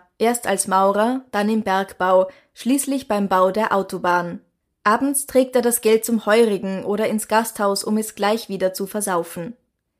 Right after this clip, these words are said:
Hin und wieder gibt er es auch für Sex aus. Da er für Frauen nicht immer genug Geld übrig hat und er es nicht so eng zu sehen scheint, was die Spezies betrifft,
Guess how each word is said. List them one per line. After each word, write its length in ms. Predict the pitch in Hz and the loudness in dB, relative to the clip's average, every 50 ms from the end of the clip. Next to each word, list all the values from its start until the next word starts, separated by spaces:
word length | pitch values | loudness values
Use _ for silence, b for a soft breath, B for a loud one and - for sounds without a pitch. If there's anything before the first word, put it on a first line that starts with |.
| _ _ | _ _
Hin 240 | _ - 269 294 302 | _ 0 0 2 2
und 200 | 311 311 277 - | 2 0 0 -2
wieder 320 | 220 220 202 220 220 226 | -2 0 2 2 0 0
gibt 260 | 226 - 247 254 - | 0 -4 -8 -4 -2
er 80 | 247 233 | -2 -2
es 160 | 233 233 - | -2 -4 -4
auch 240 | - 202 202 - - | -4 -4 -4 -6 -12
für 240 | - _ - 254 247 | -20 _ -4 -4 -4
Sex 340 | 247 - 214 - - - - | -2 -4 -6 -6 -8 -8 -4
aus. 460 | - 170 - - - - - _ _ _ _ _ _ _ _ - | -4 -4 -4 -6 -10 -14 -16 _ _ _ _ _ _ _ _ -2
Da 140 | - 233 | 2 2
er 200 | - - 240 247 | 4 4 2 0
für 160 | 247 - 247 240 | 2 0 -2 -2
Frauen 380 | - 233 208 220 240 247 247 | 0 2 4 4 4 4 4
nicht 240 | 240 240 240 - - | 4 2 2 0 -2
immer 240 | - 247 247 247 233 | 2 2 4 4 2
genug 440 | 233 240 220 220 240 233 233 - - | 0 2 2 4 4 2 0 0 0
Geld 280 | 226 240 262 262 - | 2 2 2 0 -2
übrig 440 | - 196 190 - 190 190 185 - - | -8 -8 -8 -6 -6 -8 -8 -4 -2
hat 260 | 208 247 262 - - | -2 -2 -2 -4 -8
und 220 | - 226 220 208 - | -4 -2 -2 0 0
er 180 | 214 208 196 | 0 0 0
es 180 | 208 208 - - | -2 -4 -4 -2
nicht 400 | 214 226 269 254 254 - _ - | 2 4 4 2 2 -4 _ -14
so 380 | - 190 214 226 247 254 - - | -6 -2 0 0 0 0 -4 -4
eng 300 | - 214 226 240 233 - | -2 0 2 2 0 0
zu 100 | - 185 | -4 -6
sehen 280 | 170 175 175 180 180 185 | -4 -4 -4 -4 -4 -6
scheint, 380 | - 196 185 190 190 190 185 | -6 -6 -4 -4 -4 -4 -2
was 200 | 190 196 196 196 | -2 -2 -2 -4
die 300 | - 202 202 196 196 196 | -6 -8 -8 -8 -8 -8
Spezies 840 | - - - _ - 240 262 262 - - - 160 131 - - - - - | -10 -14 -16 _ -6 -6 -6 -6 -8 -12 -10 -8 -10 -8 -8 -10 -12 -12
betrifft, 600 | - - 175 - - 240 277 302 - - _ | -8 -8 -8 -6 -2 -2 -2 -2 -2 -12 _